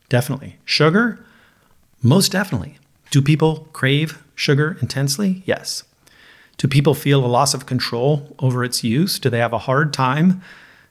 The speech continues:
not consuming sugar? Absolutely.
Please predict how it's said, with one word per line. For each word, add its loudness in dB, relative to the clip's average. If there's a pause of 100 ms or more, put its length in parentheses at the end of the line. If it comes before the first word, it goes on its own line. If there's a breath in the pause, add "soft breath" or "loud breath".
(140)
not 0
consuming 0
sugar? 0 (840)
Absolutely. -4